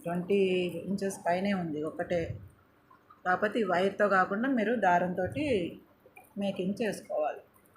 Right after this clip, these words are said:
సిక్స్ ఎంఎం. ఓకే, తర్వాత ఎయిట్ ఎంఎం అండి. గోల్డిష్ కలర్లో ఉన్నాయి. పోయినసారిలాగే వచ్చినాయి కానీ స్టాక్ వచ్చేసి ఎక్కువ వచ్చిందండి. ఇది మటుకు ఈసారి బాగుంది.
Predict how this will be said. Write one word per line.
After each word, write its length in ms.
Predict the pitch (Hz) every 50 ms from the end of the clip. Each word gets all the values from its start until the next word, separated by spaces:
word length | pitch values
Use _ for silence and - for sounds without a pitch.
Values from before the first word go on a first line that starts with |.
| _ _ _ _ _ - - _ _ _ _ _ _ _ _ - _ _ _ _ _ _ _ _ _ _ _ - - _ _ _ _ _ - - _ _ _ _ _ _ _ _ _ _ _ _ _ - - _ _ - -
సిక్స్ 260 | - 208 196 - - 202 180
ఎంఎం. 180 | 175 165 151 143 - - - - _ _ _ _ _ _ _ _ _ _ - - _ _ _ _ _ _ _ _ _ _ _ _ _ _ _ - - - 180
ఓకే, 140 | - - 302 302 - - - - _ _ _ _ _ -
తర్వాత 380 | 202 196 190 196 190 185 190 240 294 349 - - - - - - - - _ _ - -
ఎయిట్ 160 | 208 208 208 226 208
ఎంఎం 200 | 196 170 170 165 170
అండి. 200 | 175 180 208 262 302 339 311 226
గోల్డిష్ 340 | 196 196 196 196 196 190 - -
కలర్లో 360 | 180 180 190 185 180 185 185 180 180
ఉన్నాయి. 220 | 175 185 214 233 233
పోయినసారిలాగే 640 | - 185 185 185 175 196 185 185 190 190 190 190 202 202 185
వచ్చినాయి 380 | 185 185 - 202 196 196 190 - 190
కానీ 220 | 180 185 226 311 - - - - - - - - - -
స్టాక్ 320 | - - 190 180 180 185 214 202
వచ్చేసి 300 | 202 - 202 190 185 208 202 185
ఎక్కువ 200 | - - 196 196
వచ్చిందండి. 460 | 190 190 - 185 180 180 175 180 170 170
ఇది 100 | 165 165 175
మటుకు 240 | 175 170 - - - 170
ఈసారి 280 | - - 170 170 170 - 175
బాగుంది. 460 | 170 175 175 185 185 180 170 185